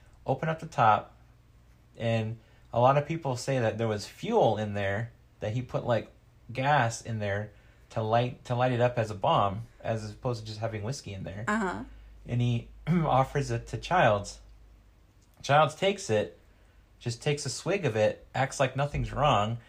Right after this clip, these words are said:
Speaker 1: and it goes back to MacReady, who just kind of goes, <laughs> like, he just kind of chuckles a little bit, like, "I know he's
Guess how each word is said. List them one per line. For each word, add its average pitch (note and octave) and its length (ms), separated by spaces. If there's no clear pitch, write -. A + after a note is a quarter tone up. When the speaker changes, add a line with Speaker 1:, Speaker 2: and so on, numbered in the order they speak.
Speaker 1:
and A2+ 80
it A#2 80
goes C#3+ 200
back D3 240
to D3+ 80
MacReady, C3+ 500
who G#2+ 140
just A2 220
kind A#2 120
of G#2 200
goes, G2+ 260
<laughs> C#3 100
like, A#2 140
he C3+ 120
just B2+ 240
kind - 160
of A2+ 120
chuckles A#2+ 480
a G#2 40
little G2+ 200
bit, G2 280
like, G#2+ 340
"I G#2 100
know G#2+ 220
he's G#2+ 340